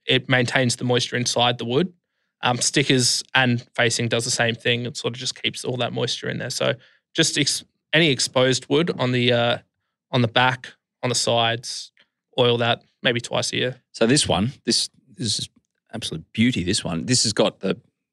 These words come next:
Speaker 2: the sticker on the front
Speaker 1: Yeah.
Speaker 2: already. So did you make it like that? So basically you can go,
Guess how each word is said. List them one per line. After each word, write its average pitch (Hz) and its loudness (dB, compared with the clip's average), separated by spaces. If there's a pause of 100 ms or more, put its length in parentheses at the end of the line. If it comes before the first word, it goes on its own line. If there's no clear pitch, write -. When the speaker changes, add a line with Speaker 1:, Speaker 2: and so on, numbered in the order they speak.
(240)
Speaker 2:
the - -14
sticker 95 2
on 92 2
the 90 0
front 92 -2 (220)
Speaker 1:
Yeah. 143 0 (100)
Speaker 2:
already. 98 2
So - 0
did 95 -2
you 113 4
make 110 4
it - -2
like 107 2
that? 135 0 (200)
So 104 2
basically 101 2
you 98 2
can 104 -4
go, 92 2